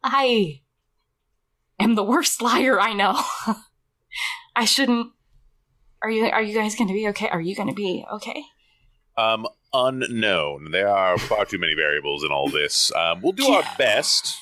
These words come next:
Speaker 2: Um, I can give you that much, that we're gonna do our best to not die.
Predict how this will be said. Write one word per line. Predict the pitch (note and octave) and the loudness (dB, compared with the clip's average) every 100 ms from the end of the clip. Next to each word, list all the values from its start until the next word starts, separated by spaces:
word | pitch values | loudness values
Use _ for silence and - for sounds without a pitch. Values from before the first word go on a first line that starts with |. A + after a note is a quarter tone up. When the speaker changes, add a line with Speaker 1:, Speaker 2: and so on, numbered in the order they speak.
| - | -10
Speaker 2:
Um, | - G2 G2+ G2+ | -2 0 2 0
I | G#2+ | 0
can | A#2 A2 | -2 -6
give | C3 | -8
you | A#2 A2 | -4 -2
that | G#2 G2 | 0 0
much, | G2 - | -2 -2
that | G#2 | -2
we're | A2 | -2
gonna | A#2+ G#2+ | 0 0
do | A2 | 2
our | A2 F#2+ | 2 2
best | - A2 G#2+ - | 2 0 0 -4
to | F#2+ | -6
not | F2+ F#2+ G2 G#2 _ - | -4 -2 0 -2 _ -6
die. | G2 F#2 D#2 E2 F#2 | 0 2 2 0 -2